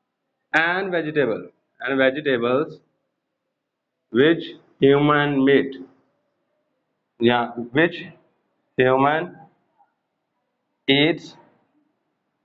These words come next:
are also, are also organic compound, organic कंपाउंड, के जितने भी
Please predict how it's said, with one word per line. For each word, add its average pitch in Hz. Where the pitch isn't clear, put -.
are 139
also, 135
are 131
also 123
organic 170
compound, 135
organic 135
कंपाउंड, 139
के 156
जितने 180
भी 165